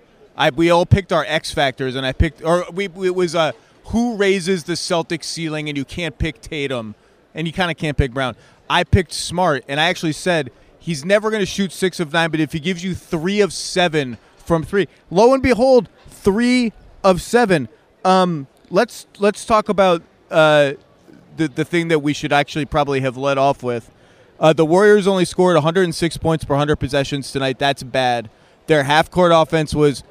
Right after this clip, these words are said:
ninety-two points per hundred possessions, according to Cleaning the Glass. That's really bad.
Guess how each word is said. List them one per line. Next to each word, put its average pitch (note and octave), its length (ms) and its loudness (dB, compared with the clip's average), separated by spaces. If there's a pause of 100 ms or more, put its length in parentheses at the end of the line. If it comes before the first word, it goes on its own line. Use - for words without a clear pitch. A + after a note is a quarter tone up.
(140)
ninety-two E3 720 -4
points D3+ 500 -4 (380)
per D#3 180 2
hundred D3+ 260 0
possessions, C#3 500 -4
according C#3+ 280 -2
to - 40 -20
Cleaning C#3+ 280 -6
the C3 60 -6
Glass. C3 300 -4
That's C#3+ 280 -2
really C#3+ 460 -2
bad. B2 420 -2